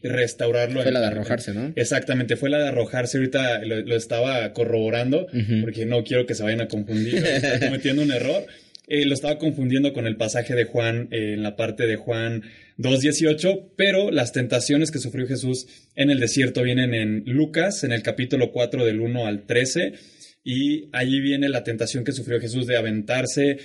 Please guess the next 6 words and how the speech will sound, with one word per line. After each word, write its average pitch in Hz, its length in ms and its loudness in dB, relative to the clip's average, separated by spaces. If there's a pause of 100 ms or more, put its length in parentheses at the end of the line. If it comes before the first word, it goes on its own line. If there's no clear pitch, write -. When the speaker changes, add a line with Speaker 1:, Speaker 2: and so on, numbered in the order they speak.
(240)
Speaker 1:
eh, 107 600 2
del, 117 420 0
del, 110 340 0
del 113 220 -2
templo, 165 540 2
y 113 640 -2